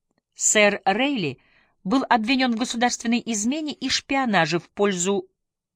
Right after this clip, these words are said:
Испании, приговорен к смертной казни и заключен в Тауэр. В тысяча шестьсот шестнадцатом году его временно выпустили и назначили командовать экспедицией в Америку за золотом,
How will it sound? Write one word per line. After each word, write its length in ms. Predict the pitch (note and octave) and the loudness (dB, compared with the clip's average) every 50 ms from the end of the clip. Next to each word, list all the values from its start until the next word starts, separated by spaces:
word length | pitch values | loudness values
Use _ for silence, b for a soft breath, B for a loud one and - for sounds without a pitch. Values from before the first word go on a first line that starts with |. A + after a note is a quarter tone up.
| - | -12
Испании, 840 | - B2+ A#2 - - - - - A#3+ B3+ G#3+ D3 A2 E2 A#1+ - _ _ _ _ _ _ _ _ _ _ _ _ _ _ _ _ _ _ | -10 -8 -4 -4 -4 -4 -4 -2 -2 0 0 -2 -4 -10 -12 -16 _ _ _ _ _ _ _ _ _ _ _ _ _ _ _ _ _ _
приговорен 560 | - A3+ A3 G3 G3+ G#3+ G#3 G#3+ G#3 G3+ - | -2 -2 0 4 4 4 4 4 2 0 -2
к 60 | - | -4
смертной 420 | - - - G#3 G3+ F#3+ - G3+ G3 | -6 -2 0 0 0 0 -2 -6 -2
казни 340 | - - A#3 A3 F#3 D#3 C#3 | 2 2 0 2 0 -4 -4
и 40 | |
заключен 460 | B2+ C3 C3+ - C#3+ C#3 - - C3+ C3+ | -6 -8 -8 -8 -8 -8 -6 -6 -8 -8
в 100 | - - | -8 -8
Тауэр. 440 | - F3 F3 F3+ F3+ F3 E3+ - _ _ _ _ _ _ _ _ _ _ _ _ _ B B B B B B | -6 -4 -4 -2 -4 -6 -10 -12 _ _ _ _ _ _ _ _ _ _ _ _ _ B B B B B B
В 100 | B - | B -2
тысяча 320 | - F4+ - - F3 - D#3 | 0 0 0 0 -2 -2 -2
шестьсот 360 | - E3+ D#3 - E3+ D#3 - | -2 -2 -4 -2 -4 -2 -2
шестнадцатом 560 | - F3 - - F3+ E3+ E3 - - F3+ E3+ | -2 -4 -2 2 2 2 2 0 -2 -2 2
году 260 | E3 F#3 F3+ E3+ E3 | 2 2 2 4 2
его 280 | E3+ E3+ F3 E3+ F3 E3+ | 2 4 4 4 2 2
временно 500 | F3 F#3+ A3 G#3+ F3 D#3 D#3 E3 F3 F#3+ | 2 4 4 4 4 4 2 0 -2 0
выпустили 560 | B3 F4+ F#4 - - - - - D4+ D4 B B B B B B | -2 -2 -2 -2 -4 -4 -2 0 -2 -2 B B B B B B
и 80 | A3 A3+ | 2 4
назначили 420 | A#3+ A#3+ A3 C4+ D#4 - - E4+ | 4 4 4 2 0 0 0 -2
командовать 540 | E4+ - D4+ D4 D4 D4 C#4 C#4 D4 - - | 0 0 0 0 0 -2 -2 -4 -4 -6 -6
экспедицией 640 | - G#3+ - - - C4+ B3 C#4 C4 - - C#4 A#3+ | -8 -6 -6 -4 -4 -4 -4 -4 -2 -2 -2 -2 0
в 60 | B3 | 0
Америку 500 | B3+ B3 A#3+ B3 A#3 A3+ - A#3 A3 - | 0 0 0 0 -2 -4 -4 -6 -6 -6
за 240 | - G3 F#3 G#3 A3+ | -6 -4 2 2 2
золотом, 580 | A3 F#3+ F3 F3+ D#3 D3 C#3+ - - C#3 C#3 | 2 4 2 2 2 2 -2 -4 -4 -6 -6